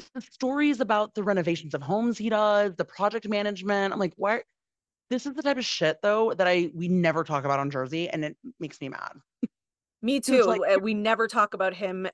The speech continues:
Speaker 2: his shady shit, and Melissa's shady stuff.
Speaker 1: Never. Never. And it's like, as much as I think that Teresa was insufferable last season, and, uh, there's a lot of times where I feel like she doesn't take accountability, I feel, though, is if we're gonna, if we're gonna dissect and peel back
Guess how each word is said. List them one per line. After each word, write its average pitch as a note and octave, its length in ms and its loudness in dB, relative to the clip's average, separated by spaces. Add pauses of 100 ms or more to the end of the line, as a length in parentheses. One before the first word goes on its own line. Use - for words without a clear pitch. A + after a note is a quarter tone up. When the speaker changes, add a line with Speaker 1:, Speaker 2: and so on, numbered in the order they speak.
Speaker 2:
his G3 360 -4
shady G3 320 -2
shit, F#3+ 440 -4
and G3 160 -2
Melissa's F#3 520 -4
shady F3 320 -4
stuff. E3 340 -4
Speaker 1:
Never. C3 360 -10 (240)
Never. B3+ 640 -2
And A3+ 100 2
it's A#3 100 -2
like, B3 120 -2
as G#3 100 -6
much B3 200 -2
as D4+ 200 -4 (300)
I G3 100 0
think G3+ 180 -6
that F#3 140 -2
Teresa F#3+ 300 -6
was E3 160 -10
insufferable E3+ 800 -4
last F3 240 -2
season, F3 280 -2
and, D#3 200 -4 (160)
uh, F3 60 0
there's E3+ 180 -6
a E3 40 -6
lot E3 140 0
of D#3+ 60 -8
times E3 220 -4
where D#3 80 2
I D3 40 0
feel D#3 160 -6
like D3+ 80 -6
she - 100 -16
doesn't D#3 180 -18
take D3+ 120 -6
accountability, D3 680 -4 (340)
I F3+ 140 2
feel, F#3 240 -4
though, E3 360 2
is E3+ 200 -6
if D#3 180 -12
we're F3 220 -6
gonna, B3+ 200 -6 (220)
if - 140 -6
we're G#3 100 0
gonna C#4+ 160 -2
dissect D#3+ 640 -2
and D#3 100 -6
peel D#3 160 -6
back D3 180 0